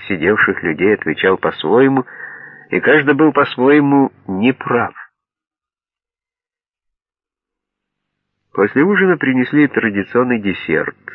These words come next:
Несмотря на разнообразие вкусов, все с удовольствием попробовали местные сыры и сладости, которые подавали обычно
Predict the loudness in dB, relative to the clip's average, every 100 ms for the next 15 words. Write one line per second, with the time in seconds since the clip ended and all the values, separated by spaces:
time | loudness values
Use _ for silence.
0 | -10 -6 -2 0 2 2 4 2 2 0
1 | -2 0 0 0 -2 -4 -4 -4 -2 -4
2 | -2 0 0 0 -2 2 2 0 -2 -4
3 | -2 -2 0 2 2 2 0 0 -2 -2
4 | -4 -6 -4 -2 0 2 0 -2 -6 -6
5 | -4 -4 -6 -18 -12 -8 -6 -4 -6 -4
6 | -2 0 0 0 -2 -2 -6 -6 -4 -4